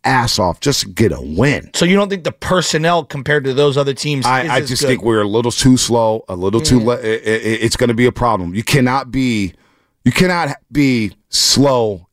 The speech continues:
Speaker 1: and small in the N B A. Something's gotta give.
Speaker 2: Yeah, I, I would agree
Speaker 1: You,
Speaker 2: with that.
Speaker 1: it, it's one thing to be small and athletic, and even,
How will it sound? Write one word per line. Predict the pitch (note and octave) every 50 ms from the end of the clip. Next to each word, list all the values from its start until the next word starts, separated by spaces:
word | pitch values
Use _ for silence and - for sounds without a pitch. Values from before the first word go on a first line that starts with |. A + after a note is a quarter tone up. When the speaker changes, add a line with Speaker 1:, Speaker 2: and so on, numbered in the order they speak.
| _ -
Speaker 1:
and | D3 C#3+ C3+ B2 -
small | - - A2 A2 G#2 F#2 F2 D#2 D#2 - -
in | B2+ B2
the | A#2+ A2+
N | G#2 G2
B | F2 F#2 F2+ F2+
A. | D#2+ C2 - - _ _ _ _ _ _ _ _ _
Something's | - - A3 G#3+ - - D#3 A#2
gotta | B2 B2+ A2+ G2
give. | - - G#2+ F#2 D#2 D#3
Speaker 2:
Yeah, | D#3 C#3+ C#3
I, | C3+ D3 D#3 - D3
I | D#3+
would | E3 E3
agree | D#3 A#2+ - -
Speaker 1:
You, | G3
Speaker 2:
with | G#3+ G#3 F#3+
that. | E3 E3+ - -
Speaker 1:
it, | F#3 G3 F#3
it's | G3+ - -
one | G#3 B3 A#3+
thing | - A#3 A3+
to | G#3 F3+
be | C3+ D#3 C3
small | - - B2+ C#3+ C#3 D3 D#3+ E3 D#3+ D3+
and | D3+ C#3+
athletic, | B2+ A2+ - F3+ F#3+ F#3+ F#3+ -
and | G#3 A3
even, | B3 C4 C4 A#3+ A3 G3+